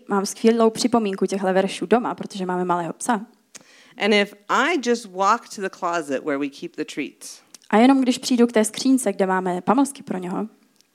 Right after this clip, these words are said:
Speaker 2: he immediately follows me there.
Speaker 1: tak okamžitě přijde za mnou.
Speaker 2: And he sits down.
Speaker 1: A sedí tam.
Speaker 2: And I have all of his attention.
Speaker 1: A mám jeho pozornost.
Speaker 2: And he is waiting for me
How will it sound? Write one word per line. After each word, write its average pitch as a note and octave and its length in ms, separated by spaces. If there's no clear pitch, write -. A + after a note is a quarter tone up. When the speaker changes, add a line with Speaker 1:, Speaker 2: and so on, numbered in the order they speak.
Speaker 2:
he B3 60
immediately G3+ 680
follows F3 460
me C#3 120
there. - 180
Speaker 1:
tak G3+ 140
okamžitě G3+ 380
přijde F3+ 240
za F3+ 80
mnou. E3+ 140
Speaker 2:
And F3+ 80
he D#3+ 60
sits - 300
down. G3+ 260
Speaker 1:
A - 40
sedí G3 220
tam. G3 260
Speaker 2:
And F#3+ 100
I G3+ 80
have E3+ 120
all B3 200
of A#3 80
his A3 120
attention. G3 500
Speaker 1:
A A#3 80
mám G3+ 200
jeho F#3+ 160
pozornost. F#3+ 520
Speaker 2:
And F#3+ 100
he A#3+ 60
is A#3 180
waiting C4 500
for C#4 120
me G#3 380